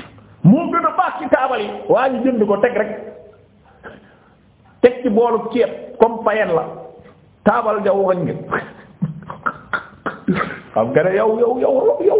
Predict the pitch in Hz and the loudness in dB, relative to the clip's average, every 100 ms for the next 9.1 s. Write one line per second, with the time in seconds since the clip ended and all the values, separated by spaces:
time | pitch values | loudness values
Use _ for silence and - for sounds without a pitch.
0 | 440 480 440 523 659 640 554 - - - | 4 2 2 0 2 2 0 -2 -12 -2
1 | - 202 202 202 190 190 185 185 180 180 | 0 0 2 0 2 0 0 0 0 0
2 | 175 165 175 - - - 131 160 165 208 | 2 0 0 -8 -16 -8 2 2 4 0
3 | - 202 170 160 160 143 139 127 120 98 | 0 0 2 0 2 2 2 0 0 -2
4 | - - - - 247 330 - - - - | -4 -10 -4 4 4 4 -2 -8 -10 -2
5 | - 190 180 254 165 - - 117 196 254 | 2 2 2 0 0 -6 -4 2 2 4
6 | 226 339 311 - - - - - - _ | 2 2 0 -4 -6 -10 -14 -20 -20 _
7 | - 330 330 302 214 190 208 - - - | 6 6 6 2 2 2 0 -4 -8 -16
8 | - - _ _ _ _ - - - 359 | -20 -20 _ _ _ _ 4 4 4 0
9 | 277 | -2